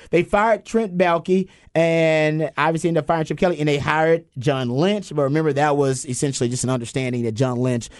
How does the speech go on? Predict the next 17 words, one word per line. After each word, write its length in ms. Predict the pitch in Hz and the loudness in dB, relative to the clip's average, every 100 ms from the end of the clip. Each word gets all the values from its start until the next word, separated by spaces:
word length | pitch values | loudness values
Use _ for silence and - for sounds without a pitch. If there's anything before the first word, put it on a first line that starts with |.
| - - | -20 -6
was 160 | 139 | -2
gonna 320 | 135 127 120 110 | 0 0 0 -2
bring 340 | 117 139 123 | 0 -2 0
in 140 | 120 | -2
Shano, 560 | 113 160 143 139 135 123 | -2 0 0 0 0 0
and 80 | 123 | -4
Shano, 580 | - 139 131 123 123 120 _ | -2 -2 0 0 0 -4 _
Kyle 180 | 147 123 | -4 -2
Shanahan 460 | 113 127 135 120 120 | -4 -6 -4 -6 -2
has 340 | 143 123 120 - - | 0 0 -2 -10 -6
personnel 380 | - 170 156 139 | 0 0 0 -4
control, 300 | 135 175 180 | -2 0 2
and 80 | 156 | 2
we 80 | 151 | 0
know 120 | 151 | 0
since 220 | 135 135 | -2 -2
then 300 | 135 185 233 | 0 0 -2